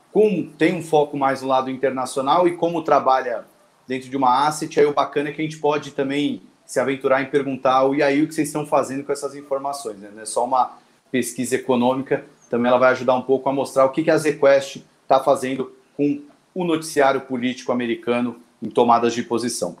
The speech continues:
Bom, antes de apresentar a Débora, só vamos dar um, um highlight rapidinho. Na última vez que a gente falou de eleições, é, os debates não tinham começado de fato, o Trump não tinha covid,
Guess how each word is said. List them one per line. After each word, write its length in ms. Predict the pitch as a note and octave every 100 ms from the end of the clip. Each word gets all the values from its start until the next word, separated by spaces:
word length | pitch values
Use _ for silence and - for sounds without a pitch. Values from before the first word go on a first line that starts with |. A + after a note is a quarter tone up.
| _ _ _
Bom, 200 | - C3
antes 80 | E3
de 80 | G#3+
apresentar 400 | - D3+ C#3 B2+
a 40 |
Débora, 340 | A#2+ D3+ D3 A#2+
só 120 | C#3
vamos 220 | D3+ A#3+
dar 80 | F3
um, 600 | C#3+ B2+ A#2 A2 A2+ A2
um 40 |
highlight 420 | G2 A2+ G#2+ G#2+ -
rapidinho. 440 | G#2 A2+ G#2 D3
Na 140 | B2+ B2+
última 320 | E3+ - F3+
vez 160 | C#3+ C#3
que 80 |
a 20 | B2
gente 80 |
falou 200 | - B2
de 60 | A2+
eleições, 720 | A2 G2+ - D3+ B2 - - _ _ _ _ -
é, 640 | A#2 A#2+ A#2+ A#2+ A#2+ A#2 A2+
os 760 | - C3 B2+ B2+ B2 A#2+ A#2+ A2+
debates 440 | C#3 C3+ C#3 D#3
não 80 | C#3+
tinham 260 | B2+ D3 C#3
começado 500 | C3+ B2+ - A#2+ A2+
de 100 | G#2+
fato, 540 | - A#2 D#3 D#3 E3+ -
o 60 |
Trump 240 | - D3 D3
não 120 | C3+
tinha 160 | A#2+ B2
covid, 640 | A2+ G#2+ C3 E3 - D#3+